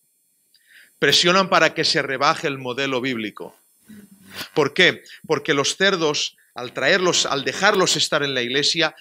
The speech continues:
provocan que haya un cambio de costumbres en la iglesia. ¿Y qué ocurre? Que en los recreos de hermandad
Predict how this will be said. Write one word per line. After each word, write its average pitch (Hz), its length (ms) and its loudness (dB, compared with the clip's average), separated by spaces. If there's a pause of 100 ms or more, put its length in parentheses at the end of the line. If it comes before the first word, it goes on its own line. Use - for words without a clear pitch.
(140)
provocan 170 540 0
que 170 80 -4
haya 165 160 -2
un 160 120 -8
cambio 156 380 -2
de 139 140 -4
costumbres 123 600 -12
en 104 100 -16
la 101 80 -16
iglesia. 92 340 -20 (1500)
¿Y 147 100 -10
qué 196 100 0
ocurre? 175 540 0 (600)
Que 139 220 2
en 139 120 2
los 135 200 0
recreos 139 640 -2
de 160 80 0
hermandad 139 600 2